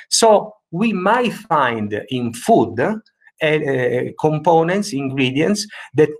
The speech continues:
can control a, uh, signaling system, uh, of which we know,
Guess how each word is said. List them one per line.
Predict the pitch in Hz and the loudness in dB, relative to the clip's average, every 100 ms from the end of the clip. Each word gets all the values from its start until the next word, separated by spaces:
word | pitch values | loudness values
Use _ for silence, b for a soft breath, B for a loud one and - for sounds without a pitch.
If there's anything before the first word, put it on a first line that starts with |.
| - | -2
can | 208 233 240 - | 0 2 -2 -6
control | - 165 165 147 120 117 131 | -2 0 0 4 4 6 4
a, | 147 - 139 135 135 | 2 0 0 0 0
uh, | 131 117 113 - | 0 0 0 -4
signaling | - - 240 147 113 107 107 | -6 0 0 2 0 0 -2
system, | - 127 107 - 180 226 226 B B | -2 -2 -2 0 0 0 -6 B B
uh, | 127 120 117 113 - B | -2 0 0 -2 -8 B
of | 160 160 | -2 0
which | 185 226 - | 0 -2 -2
we | 160 143 | -2 0
know, | 156 180 123 | 2 4 2